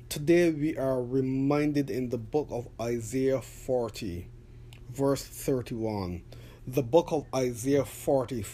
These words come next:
verse thirty-one. And it says, "But those who hope in the Lord will renew their strength. They will soar on wings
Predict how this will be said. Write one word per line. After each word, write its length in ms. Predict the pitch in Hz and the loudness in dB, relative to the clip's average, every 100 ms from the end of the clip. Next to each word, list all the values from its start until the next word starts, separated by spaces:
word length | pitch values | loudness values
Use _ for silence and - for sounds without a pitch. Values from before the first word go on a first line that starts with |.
| - - - | -12 -12 0
verse 340 | 139 135 - | 2 2 -2
thirty-one. 920 | - - 143 127 135 113 104 92 90 - - - - - - - - | -12 -2 0 0 -2 -2 -2 -4 -6 -12 -18 -18 -18 -18 -18 -6 0
And 160 | 143 | 2
it 100 | - | 2
says, 560 | - 160 139 113 101 - - - - - | 0 4 4 4 -2 -10 -16 -18 -18 0
"But 300 | 143 143 147 | 4 4 6
those 340 | 170 202 196 - | 10 10 8 4
who 200 | 202 190 | 4 4
hope 400 | - 196 170 - | 6 6 6 2
in 180 | 143 131 | -2 0
the 100 | 131 | 0
Lord 520 | 127 127 120 101 92 - - - - - | 2 2 2 0 -2 -10 -18 -18 -18 -10
will 420 | 139 147 147 143 127 | 4 6 8 6 4
renew 720 | 131 143 151 160 185 185 147 | 6 8 8 8 8 6 2
their 280 | 110 143 131 | 2 4 4
strength. 680 | - - 135 101 - - - - - - - - | 0 -2 -2 -2 -6 -14 -18 -20 -18 -18 -18 -6
They 460 | 156 139 185 196 190 | -2 8 10 10 6
will 260 | 143 147 143 | 6 6 4
soar 500 | - - 180 185 - | -2 2 4 4 4
on 240 | 147 139 | 2 4
wings 420 | 135 160 156 139 | 4 6 4 2